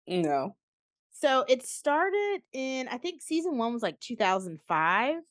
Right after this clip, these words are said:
Speaker 2: And so she plays a character named Valerie Cherish, who was on, like, some hit sitcom in, like, the late eighties or early nineties, um,
Speaker 1: Mm-hmm.
Speaker 2: called I'm It. So she was, like, an it girl, and then she didn't really do anything else. So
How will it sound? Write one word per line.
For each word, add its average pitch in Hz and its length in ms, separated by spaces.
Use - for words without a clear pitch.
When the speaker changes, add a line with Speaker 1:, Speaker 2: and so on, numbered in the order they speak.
Speaker 2:
And 208 180
so 196 260
she 226 260
plays 202 580
a - 80
character 196 600
named 175 300
Valerie 165 440
Cherish, 165 600
who 180 100
was 170 260
on, 160 600
like, 143 300
some 165 260
hit 165 420
sitcom 165 840
in, 180 100
like, 156 300
the 156 540
late 170 320
eighties 170 540
or 165 80
early 160 280
nineties, 240 640
um, 156 300
Speaker 1:
Mm-hmm. - 0
Speaker 2:
called 180 300
I'm 175 260
It. 156 220
So 185 160
she 208 160
was, 180 100
like, - 160
an - 140
it 240 240
girl, 127 540
and 170 220
then 165 260
she 170 160
didn't 151 200
really 151 220
do 156 180
anything 156 380
else. 151 300
So 143 400